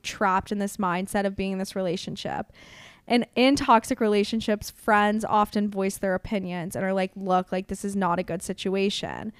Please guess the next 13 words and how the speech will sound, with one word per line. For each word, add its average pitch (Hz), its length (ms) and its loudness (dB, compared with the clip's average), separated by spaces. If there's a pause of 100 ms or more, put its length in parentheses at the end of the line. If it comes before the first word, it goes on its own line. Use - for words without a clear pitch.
(920)
Most 254 380 8
likely 262 480 6
you're 233 260 6
siding 208 560 4
with 190 320 2
your 196 80 2
significant 190 720 -2
other 214 380 4
and 208 180 4
you're 196 100 2
staying 175 520 -2
in - 160 -6
it. 73 240 -10